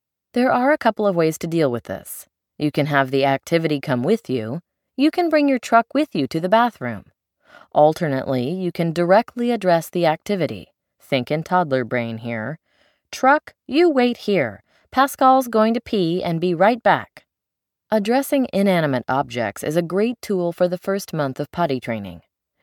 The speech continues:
"Do you want to show your bear how you pee? Let's bring him to watch." Kids love this. You can set up her favorite dolls in front of the potty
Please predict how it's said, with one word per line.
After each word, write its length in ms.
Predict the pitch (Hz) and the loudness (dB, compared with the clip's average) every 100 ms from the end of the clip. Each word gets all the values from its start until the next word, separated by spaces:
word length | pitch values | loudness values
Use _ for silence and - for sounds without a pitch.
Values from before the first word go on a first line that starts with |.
| - | -8
"Do 80 | 185 | -4
you 80 | 214 | 0
want 160 | 247 | 0
to 40 | 254 | 0
show 180 | - | 0
your 160 | 190 214 | 2 0
bear 400 | 170 143 139 185 | 0 0 0 -2
how 200 | 185 156 | 0 -2
you 140 | 156 | -2
pee? 460 | 165 - 135 170 247 - _ _ - | -4 -4 -4 -4 -6 -10 _ _ -2
Let's 200 | 285 - | -2 0
bring 260 | - 359 | -2 -2
him 220 | 320 311 247 | 2 0 2
to 100 | 220 | 2
watch." 600 | 247 226 131 - - - _ _ _ _ _ - | 4 2 0 -12 -18 -18 _ _ _ _ _ -4
Kids 320 | 233 233 220 | 0 0 -2
love 400 | 175 160 147 113 | -2 2 2 2
this. 440 | 113 87 - - - _ _ _ | -8 -8 -12 -16 -18 _ _ _
You 100 | 202 | -2
can 180 | - 214 | 0 0
set 220 | - 262 | 2 2
up 140 | 269 | 0
her 100 | 233 | -4
favorite 400 | 226 202 202 226 | -4 -2 -2 0
dolls 420 | 180 160 151 156 156 | 4 6 6 4 0
in 140 | 160 | -2
front 220 | 165 156 | -2 -2
of 80 | 156 | -2
the 80 | 180 | -4
potty 480 | - 208 139 117 | 0 0 0 -4